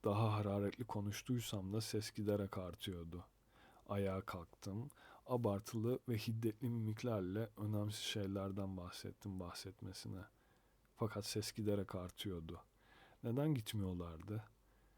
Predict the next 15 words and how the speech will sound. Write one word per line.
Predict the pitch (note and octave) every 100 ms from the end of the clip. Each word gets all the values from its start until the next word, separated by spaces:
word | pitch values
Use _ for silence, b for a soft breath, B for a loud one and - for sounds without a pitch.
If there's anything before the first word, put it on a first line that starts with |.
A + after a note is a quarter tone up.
| b b b
Sanki | - C3 A#2+ A#2
adamların | G#2 G2+ G#2 G#2 A#2+
gözlemlerinden | A#2 G2+ G#2+ G2+ G2+ F#2+ G2 G#2+ G2
öfkelenmişim | F#2 - G2 F#2+ F#2 G2+ - G2+ F2
gibi | D#2 D#2+ E2+ - -
uzun | - G#2+ B2 B2 A#2
ve |
ağır | G#2+ G#2 G#2+ A2+
adımlarla | G#2 G#2 G#2 G#2+ G#2 F2+ F2+ G2 B B B B -
bir | C#3+
ileri | B2 A2+ G#2+ A#2+
bir | B2
geri | A#2 A#2 G#2
odayı | G#2+ G2 G2 G#2
arşınladım. | G2 F#2 - G#2+ F#2+ F#2 F2 F2+